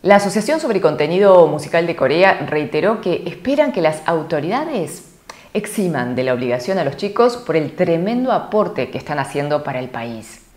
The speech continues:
Y se espera que se debata este tema el veinticinco o veintiséis de noviembre. Claro, el mayor de B T S, Jin, si no hubiera cambios, debería enlistarse máximo fines del año que viene, por la edad.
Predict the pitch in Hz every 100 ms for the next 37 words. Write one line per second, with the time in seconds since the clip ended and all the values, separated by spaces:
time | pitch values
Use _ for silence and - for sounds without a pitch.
0 | _ 269 320 302 294 349 330 285 277 262
1 | - 190 190 185 165 214 359 427 180 175
2 | - - - - 165 170 170 170 180 -
3 | - - _ 156 165 175 165 156 151 147
4 | 190 190 175 143 139 139 156 160 139 120
5 | 120 143 202 156 127 127 - - _ _
6 | 202 185 175 151 - - 175 170 180 233
7 | 330 269 226 175 151 147 139 196 185 190
8 | 185 - - 185 262 311 220 180 160 139
9 | 147 175 - - 165 180 240 226 - -
10 | 180 196 - 214 208 190 - - - -
11 | - 226 247 - 240 214 214 214 226 226
12 | 156 156 160 147 147 208 190 160 139 123
13 | 131 131 175 196 156 -